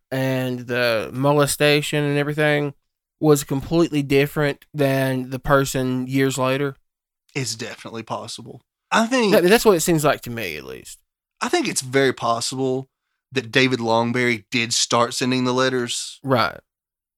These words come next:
Speaker 2: and probably finished them after Ron's death. And then maybe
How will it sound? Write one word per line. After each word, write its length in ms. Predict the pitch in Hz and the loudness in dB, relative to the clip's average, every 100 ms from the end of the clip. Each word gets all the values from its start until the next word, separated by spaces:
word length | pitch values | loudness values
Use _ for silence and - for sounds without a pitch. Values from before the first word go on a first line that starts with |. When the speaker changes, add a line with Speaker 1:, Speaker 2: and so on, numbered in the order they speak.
| _ _ _ | _ _ _
Speaker 2:
and 720 | 127 123 117 117 113 113 110 _ _ _ _ - | -2 0 0 -2 -4 -6 -8 _ _ _ _ -16
probably 320 | - 139 120 | 2 4 4
finished 440 | 110 - 123 120 - | -6 0 2 2 0
them 180 | 123 117 | -2 0
after 280 | 113 - 117 | -2 -2 -2
Ron's 380 | 113 113 110 | 0 0 -2
death. 500 | 110 113 113 123 131 _ _ _ _ _ 123 | -4 -2 0 -2 -6 _ _ _ _ _ -4
And 120 | 117 | -2
then 280 | 120 113 113 | 0 -2 -2
maybe 580 | 117 120 120 113 107 | -4 -2 -4 -6 -8